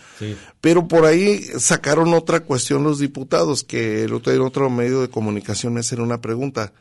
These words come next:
Speaker 2: Dijeron que con este set Jalisco, Jalisco iba a recibir un mejor pac-, trato del pacto federal. A ver, son dos cosas muy distintas, Raúl. Eh, es como hablar de Chivas y,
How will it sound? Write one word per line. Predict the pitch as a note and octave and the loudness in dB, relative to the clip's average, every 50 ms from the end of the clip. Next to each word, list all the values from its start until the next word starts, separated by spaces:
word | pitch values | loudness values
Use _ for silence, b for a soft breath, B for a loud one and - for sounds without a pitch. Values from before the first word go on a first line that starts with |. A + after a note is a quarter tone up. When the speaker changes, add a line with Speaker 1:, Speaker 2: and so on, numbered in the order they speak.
| b b - | b b -12
Speaker 2:
Dijeron | G#2 G#2 C3+ C3+ D#3 D3+ | -4 -2 2 2 2 2
que | D#3 C#3+ | 0 0
con | - C3 B2+ | 0 0 0
este | C3+ C3 - - C#3 | 0 0 -2 -2 -2
set | B2 - C#3+ C#3 C3 | -2 0 -2 -2 -4
Jalisco, | - C#3+ B2+ B2+ C3+ C#3 C3+ - - F#3+ A3 B B B B B B B B B B B | -4 -4 -2 -2 -2 -2 -4 -4 -4 -6 -6 B B B B B B B B B B B
Jalisco | - - - B2+ D3 F3 E3 - - | -4 -4 -2 0 2 2 2 2 4
iba | D#3 D#3 | 4 4
a | E3 | 4
recibir | D#3+ C#3+ B2 - C#3+ C#3+ | 4 2 2 2 4 4
un | D3+ D#3 D#3 | 4 4 4
mejor | D3+ C#3 A#2+ C3+ D#3 D#3+ E3 - - _ _ | 2 0 0 0 0 0 0 -4 -10 _ _
pac-, | - - D3+ D#3+ C3+ - _ | 2 2 2 2 0 -6 _
trato | - F3 E3 E3+ E3 - E3+ D#3+ | 0 2 2 2 2 2 0 2
del | C#3 C3 C3 | 2 2 0
pacto | C3 C#3+ C#3+ D3 - - - C3 | 0 0 0 0 -2 -4 -6 -6
federal. | - - G#2 G2+ G#2 G2+ G2+ F#2+ F#2 - B B B B B B B | -2 -2 0 0 2 2 0 0 -2 -4 B B B B B B B
A | - - - C#3 | -6 -4 -4 2
ver, | C#3 D3+ D3+ A#2+ - B B B B B B B B | 2 2 2 2 0 B B B B B B B B
son | - - - A3+ B3+ | -4 0 0 0 4
dos | A3+ - C#4 - | 4 2 2 2
cosas | - - F#3+ E3+ - F#3 F3+ F3+ | 0 0 0 2 2 0 0 0
muy | F#3 F#3 F#3 F#3 | 0 -2 -2 -2
distintas, | E3 - A2 - - - A#2+ A#2 A#2 A#2 - G2 G2 F#2 | -4 -6 -6 -6 -6 -6 -6 -6 -6 -6 -8 -8 -8 -6
Raúl. | F#2+ F#2+ F#2+ G#2 G#2+ G#2 G#2 G2 G2+ | -4 -2 0 0 0 0 0 -2 -2
Eh, | A2 - - | -4 -4 -4
es | - B2 A#2 - | -4 -6 -6 -6
como | - - C3 D#3+ C3+ | -4 -2 0 0 2
hablar | A#2 C3 C3+ C3+ C3+ | 2 0 0 0 -2
de | F#3+ - | -4 -4
Chivas | - - - C#3+ D3 D3 C#3 - - - | -2 0 2 2 4 4 4 2 2 -2
y, | B2 G#2+ G#2 | -2 -4 -2